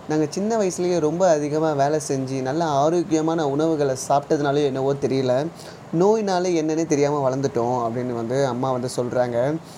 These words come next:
அதுக்கு அந்த பையன் கேட்குறான், "அப்படி என்ன நீங்க ஆரோக்கியமான உணவுகள்லாம் சாப்பிட்டு வளர்ந்து நோயினா என்னன்னே தெரியாம வளர்ந்துட்டீங்க?" அப்படின்னு வந்து அந்த பையன் வந்து ஒரு doubt கேட்குறான்.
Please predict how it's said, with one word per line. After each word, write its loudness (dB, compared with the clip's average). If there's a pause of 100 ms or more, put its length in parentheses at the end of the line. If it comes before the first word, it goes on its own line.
(180)
அதுக்கு 0
அந்த 0
பையன் 0
கேட்குறான், 0
"அப்படி 2
என்ன 0
நீங்க 0
ஆரோக்கியமான 2
உணவுகள்லாம் 0
சாப்பிட்டு 2
வளர்ந்து 0 (380)
நோயினா 4
என்னன்னே -2
தெரியாம 2
வளர்ந்துட்டீங்க?" -2
அப்படின்னு -2
வந்து -2
அந்த 0
பையன் -2
வந்து 0
ஒரு -4
doubt 0
கேட்குறான். -6